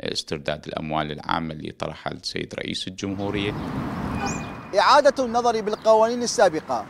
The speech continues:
Speaker 2: أو تشريع قوانين جديدة هو ما يحتاجه القضاء لتحقيق جانب الردع في الجرائم المالية والإدارية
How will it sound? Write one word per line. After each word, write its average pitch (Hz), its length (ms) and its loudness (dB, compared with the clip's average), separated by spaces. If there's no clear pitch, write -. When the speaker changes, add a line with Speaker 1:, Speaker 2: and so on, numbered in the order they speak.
Speaker 2:
أو 202 180 6
تشريع 214 380 -2
قوانين 214 540 2
جديدة 147 460 0
هو 285 220 6
ما 254 160 4
يحتاجه 214 480 2
القضاء 196 560 6
لتحقيق 196 520 0
جانب 190 440 2
الردع 202 280 0
في 165 80 -6
الجرائم 240 340 2
المالية 220 540 4
والإدارية 180 760 2